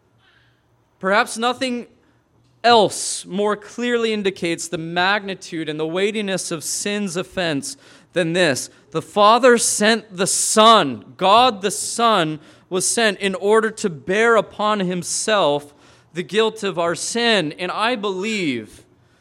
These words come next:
that it took no one less than God the Son to remove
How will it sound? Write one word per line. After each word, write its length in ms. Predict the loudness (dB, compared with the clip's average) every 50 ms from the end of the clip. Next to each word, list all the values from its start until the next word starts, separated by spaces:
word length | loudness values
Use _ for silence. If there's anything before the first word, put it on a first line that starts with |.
| _ _ _
that 140 | -6 -4 -4
it 120 | -2 -4 -4
took 240 | -8 -10 -10 -8
no 440 | -8 -6 -6 -4 -2 2 4 4 4
one 440 | 4 4 4 2 2 2 2 0 0
less 440 | 0 2 2 0 0 -2 -6 -8 -10
than 340 | -10 -8 -8 -8 -6 -8 -8
God 360 | -6 -4 -2 -2 -4 -4 -6
the 100 | -10 -10
Son 480 | -10 -12 -14 -14 -16 -18 -20 -20 -20 _ _ _ _ _ _ _ _ _ _ _ _ _ _ _ _ _ _ _ _ _ _ _ _ _ _ _ _ _ _ _ _ _ _ _ _ _ _ _
to 140 | -16 -14 -10
remove 760 | -10 -8 -8 -8 -6 -4 -2 -2 -2 -4 -6 -10 -14 -18